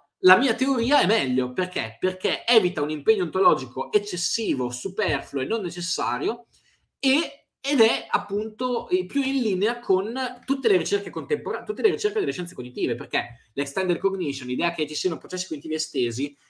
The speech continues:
è, diciamo, è, diciamo così, una novità, eh, una novità dal punto di vista appunto nel dibattito, è, è una novità tutta-, tutt'altro che accettata, per cui la maggior parte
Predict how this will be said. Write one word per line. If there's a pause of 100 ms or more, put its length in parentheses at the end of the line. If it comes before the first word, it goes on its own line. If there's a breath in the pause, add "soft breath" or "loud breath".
(180 soft breath)
è,
diciamo,
è,
diciamo
così,
una
novità, (460 soft breath)
eh,
una
novità
dal
punto
di
vista
appunto
nel
dibattito,
è,
è
una
novità
tutta-,
tutt'altro
che
accettata,
per
cui
la
maggior
parte